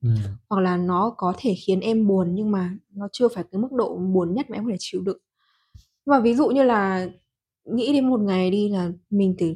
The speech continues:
Speaker 2: có, có một cái, ờ, ờ, giả định là ví dụ mà cái podcast nó reach đến, reach đến nhiều người hơn mình nghĩ.
Speaker 1: Ừ.
Speaker 2: Và tự nhiên là mọi người lại, lại chỉ trích nó một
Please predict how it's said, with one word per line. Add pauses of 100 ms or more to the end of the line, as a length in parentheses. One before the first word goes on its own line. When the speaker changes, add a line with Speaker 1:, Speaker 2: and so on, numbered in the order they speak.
Speaker 2:
có,
có
một
cái,
ờ, (1040)
ờ, (1200)
giả
định
là
ví
dụ
mà
cái
podcast
nó
reach
đến, (140)
reach
đến
nhiều
người
hơn
mình
nghĩ. (100)
Speaker 1:
Ừ. (540)
Speaker 2:
Và
tự
nhiên
là
mọi
người
lại, (260)
lại (580)
chỉ
trích
nó
một